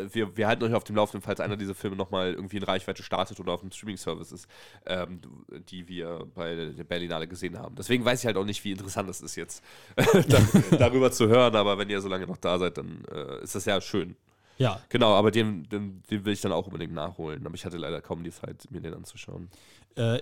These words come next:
Speaker 2: willst du vielleicht einmal darüber erzählen, und ich hoffe, ich weiß, welcher das ist, welcher Film oder welche Filme, ähm, für dich am herausragendsten, also her-, am hervorstechendsten sind, ähm, die dir sehr krass im Gedächtnis geblieben sind,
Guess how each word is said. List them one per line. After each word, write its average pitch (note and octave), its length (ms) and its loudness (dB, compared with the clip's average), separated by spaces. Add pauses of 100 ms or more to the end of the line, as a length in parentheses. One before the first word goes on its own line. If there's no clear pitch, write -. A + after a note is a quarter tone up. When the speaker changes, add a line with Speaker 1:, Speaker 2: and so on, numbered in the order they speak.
(120)
Speaker 2:
willst C#3+ 360 0
du D#3 80 2
vielleicht C3+ 400 0
einmal B2 240 0
darüber A#2+ 360 -2
erzählen, A#2 600 0
und G#2 240 -6
ich - 140 -10
hoffe, C#3 260 0
ich A#2 140 -4
weiß, A2 220 -2
welcher G#2+ 180 -2
das F#2 140 -8
ist, G#2+ 380 -10
welcher A2+ 300 -2
Film G#2+ 440 -4
oder G2 180 -4
welche F#2 180 -8
Filme, G2+ 440 -4 (460)
ähm, G2 500 -2
für - 180 -8
dich G#2 240 -4
am G2+ 180 -2
herausragendsten, G#2 1400 -2
also G2 200 -2
her-, - 100 -6 (120)
am G#2 100 -6
hervorstechendsten A#2 800 0
sind, F2+ 380 0 (280)
ähm, G2 500 2
die G#2 60 -6
dir G2+ 260 2
sehr A2 220 2
krass - 300 0
im G#2 100 -2
Gedächtnis G#2 380 -4
geblieben G2+ 380 2
sind, G2+ 300 2